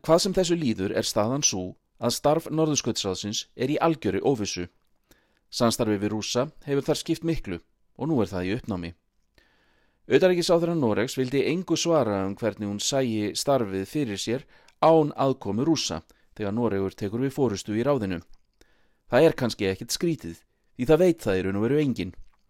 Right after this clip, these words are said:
Nokkrir ráðstefnugestir veltu því jafnvel fyrir sér hvort ráðið væri dautt. David Balton, yfirmaður norðurslóðaskrifstofu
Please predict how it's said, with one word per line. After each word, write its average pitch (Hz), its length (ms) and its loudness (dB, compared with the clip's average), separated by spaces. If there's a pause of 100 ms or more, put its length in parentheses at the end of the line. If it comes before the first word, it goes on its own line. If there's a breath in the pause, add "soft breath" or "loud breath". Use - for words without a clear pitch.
(460 soft breath)
Nokkrir 110 420 4
ráðstefnugestir 117 880 0
veltu 123 320 -2
því 113 200 -6
jafnvel 110 200 -4
fyrir 156 240 0
sér 110 220 -4 (240)
hvort 120 180 -4
ráðið 98 320 2
væri 101 240 -4
dautt. - 380 0 (1000)
David 170 260 8
Balton, 92 440 0 (100)
yfirmaður 107 640 0
norðurslóðaskrifstofu 113 960 -2